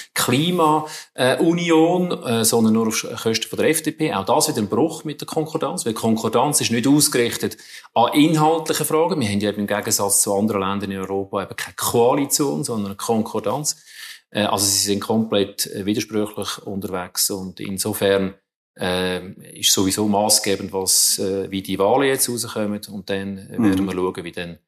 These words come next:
Speaker 1: äh, ob die, äh, die Grünen, wo man ja von ihnen erwartet hat, dass sie ihr Resultat dann bestätigen, das auch wirklich können bestätigen oder eben nicht.
Speaker 2: Die neuesten Umfragen zeigen, dass sie es nicht bestätigen, dass sie, dass sie verlieren, die F D P gewinnt.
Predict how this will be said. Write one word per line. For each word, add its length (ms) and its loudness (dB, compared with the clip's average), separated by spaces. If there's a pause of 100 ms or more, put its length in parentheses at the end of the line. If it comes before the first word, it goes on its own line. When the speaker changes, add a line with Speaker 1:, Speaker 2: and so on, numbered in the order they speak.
(360)
Speaker 1:
äh, 260 -4
ob 140 -6
die, 220 0
äh, 380 -6
die 160 -4
Grünen, 340 4
wo 60 2
man 140 0
ja 40 -2
von 140 -2
ihnen 180 -2
erwartet 540 0
hat, 320 -4
dass 180 2
sie 240 0
ihr 80 2
Resultat 640 -2
dann 120 -6
bestätigen, 540 -2
das 160 -4
auch 60 -4
wirklich 240 -4
können 200 -10
bestätigen 600 -4 (380)
oder 240 -4
eben 220 -8
nicht. 200 -20 (720)
Speaker 2:
Die 80 4
neuesten 300 4
Umfragen 400 2
zeigen, 280 -2
dass 220 -2
sie 60 -4
es 80 -4
nicht 240 2
bestätigen, 600 2
dass 200 0
sie, 160 -2
dass 180 -4
sie 80 -2
verlieren, 560 2
die 60 0
F 160 -2
D 80 -8
P 220 0
gewinnt. 580 2